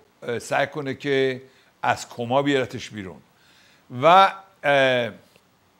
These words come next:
عرض کنم بزرگت که این، اه، اه، کاری که ایشون می‌خواست من بکنم، اه، من باید،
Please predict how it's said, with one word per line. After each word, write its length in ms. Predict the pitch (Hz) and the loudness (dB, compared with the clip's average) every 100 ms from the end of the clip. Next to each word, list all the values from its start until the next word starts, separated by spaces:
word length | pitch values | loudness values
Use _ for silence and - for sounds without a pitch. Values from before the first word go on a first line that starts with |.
| _ _ _ - - - | _ _ _ -20 -10 -4
عرض 240 | 131 120 | -4 -4
کنم 300 | 151 147 139 | -4 -4 -4
بزرگت 460 | 120 104 143 143 - | -6 -4 -2 -4 -4
که 200 | 147 147 | -6 -6
این، 360 | 139 143 135 | -8 -8 -4
اه، 480 | 127 117 110 104 95 - _ - 110 - 131 - | -2 -2 -2 -4 -8 -14 _ -20 -20 -20 -20 -18
اه، 440 | 110 107 98 90 80 - _ _ _ _ _ | -12 -10 -10 -10 -16 -20 _ _ _ _ _
کاری 480 | - 156 165 180 151 | -8 4 6 6 4
که 420 | - 127 110 82 - _ _ _ _ | -2 -4 -4 -4 -12 _ _ _ _
ایشون 360 | - 123 - 127 | -4 -4 -4 -8
می‌خواست 320 | 113 127 110 | -6 -6 -6
من 200 | 131 113 | -6 -6
بکنم، 760 | 113 - 110 127 151 165 170 135 - _ _ _ - | -6 -8 -4 0 2 2 0 -4 -18 _ _ _ -10
اه، 320 | 117 107 101 | -4 -4 -4
من 320 | 101 127 143 | -4 -2 0
باید، 580 | 131 120 117 135 127 95 | 2 0 4 6 6 6